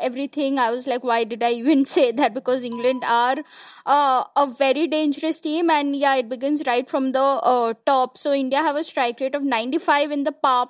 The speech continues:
play, ninety-five, not even run a ball, in the power play in this T twenty World Cup, which is, uh, third worst. Uh, only Namibia and Zimbabwe are below them. And England, um, yeah, as you said, it's not been the most, um,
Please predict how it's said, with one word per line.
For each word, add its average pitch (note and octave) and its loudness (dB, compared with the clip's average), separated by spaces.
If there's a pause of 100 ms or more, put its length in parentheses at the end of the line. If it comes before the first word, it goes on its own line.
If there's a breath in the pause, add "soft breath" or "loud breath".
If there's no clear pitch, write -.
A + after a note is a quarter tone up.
play, D4 0
ninety-five, C4+ -2
not C4 -4
even C4+ -4
run A3+ -4
a A#3 -8
ball, A3 -2
in C#4 -2
the C#4 0
power A#3+ 2
play C4+ 0
in B3+ -6
this C4 -4
T C#4 -6
twenty C4 -2
World B3 -2
Cup, C4 0 (260 loud breath)
which D4 -2
is, D4 -4
uh, C#4 0
third D#4+ 2
worst. C#4 0
Uh, B3+ 2
only C#4 0
Namibia C4 0
and C4+ -2
Zimbabwe B3+ -4 (380)
are B3 0
below A3+ -6
them. D4 -2 (520 loud breath)
And C#4+ 0
England, E4 0
um, B3+ 2
yeah, B3+ 2
as B3+ -6
you C#4+ -6
said, C#4 -2
it's C#4 -10
not C4 0
been C4+ -4
the C4 -2
most, B3 -6
um, G#3 -2